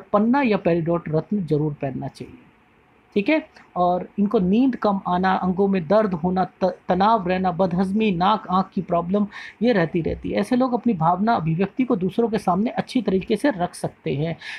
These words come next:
दूसरों की मदद भी करते हैं, याददाश्त शक्ति भी अच्छी होती है, व्यापार और वाणिज्य की समझ रखते हैं, अपने घर और ऑफिस का इंटीरियर बदलना, बदलना चाहते हैं।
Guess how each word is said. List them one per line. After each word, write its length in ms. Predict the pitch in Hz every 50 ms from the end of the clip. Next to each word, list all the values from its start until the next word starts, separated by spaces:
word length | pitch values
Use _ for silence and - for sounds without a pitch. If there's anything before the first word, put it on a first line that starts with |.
| - _ - - _ -
दूसरों 320 | 151 247 240 - 285 294
की 120 | - - 269
मदद 280 | 190 160 165 202 240
भी 180 | 202 180 190 190
करते 320 | - 165 151 147 - 160
हैं, 160 | 147 143 175
याददाश्त 440 | 160 156 196 202 202 196 262 254 -
शक्ति 340 | - 208 196 - _ 247 254
भी 300 | 208 156 170 240 294 330
अच्छी 360 | 330 - - - - - 208
होती 280 | 185 175 170 - - 170
है, 40 | 151
व्यापार 420 | 143 165 170 - - 240 262 269
और 80 | 254 208
वाणिज्य 440 | 170 165 165 175 190 180 180 277
की 140 | 247 - 302
समझ 360 | 285 - - 196 196 233 202
रखते 320 | 180 165 - - _ 180 165
हैं, 180 | 143 156 170 - _ - - - - - 226
अपने 240 | 220 - 294 302
घर 240 | 208 147 170 233 269
और 320 | 302 - 240 262 269 254 - _ _ _ _ _ _ _ _ _ _ _ - - 196
ऑफिस 260 | 180 - - 240 -
का 120 | - 269
इंटीरियर 500 | - - 185 160 - 202 208 208 254 269
बदलना, 520 | 196 147 156 151 185 185 190 214 254 277 - - _ _ _ _ -
बदलना 380 | 160 170 165 185 190 202 233 240
चाहते 420 | 240 - 160 143 - - 95 120
हैं। 220 | 139 156 170 -